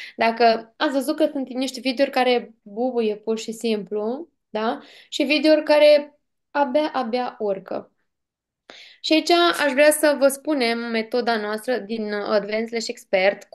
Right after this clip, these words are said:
cum fetele astea, pe lângă partea de promovare, au reușit să ajungă la fetele astea.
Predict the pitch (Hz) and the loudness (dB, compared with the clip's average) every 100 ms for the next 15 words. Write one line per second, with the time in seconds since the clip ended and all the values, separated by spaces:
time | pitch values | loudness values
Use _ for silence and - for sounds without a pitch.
0 | _ - 311 277 - - - 226 226 208 | _ 2 4 2 -2 -6 -2 0 0 -2
1 | 202 196 226 240 233 226 220 214 240 233 | -4 -4 -6 -4 -4 -4 -4 -6 -4 -4
2 | 220 214 202 196 214 214 208 202 208 - | -4 -6 -4 -2 0 0 0 -4 -6 -6
3 | 220 202 196 196 202 202 202 196 214 196 | -8 -10 -12 -10 -6 -6 -8 -14 -16 -18
4 | - 196 190 - - - - | -8 -2 0 0 -6 -14 -14